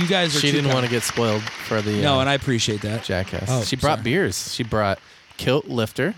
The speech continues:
Speaker 1: Kilt Lifter. Yep.
Speaker 2: Hardly knew her.
Speaker 1: <laughs> So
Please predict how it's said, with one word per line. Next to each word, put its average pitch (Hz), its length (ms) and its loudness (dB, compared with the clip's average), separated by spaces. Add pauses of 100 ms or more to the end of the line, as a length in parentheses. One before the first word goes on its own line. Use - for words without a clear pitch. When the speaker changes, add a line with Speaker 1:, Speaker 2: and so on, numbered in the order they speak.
Speaker 1:
Kilt 131 220 -2
Lifter. 123 360 -2 (320)
Yep. 101 120 -4
Speaker 2:
Hardly 202 380 4
knew 233 200 2
her. 202 160 2 (640)
Speaker 1:
<laughs> 277 380 0 (720)
So 180 400 4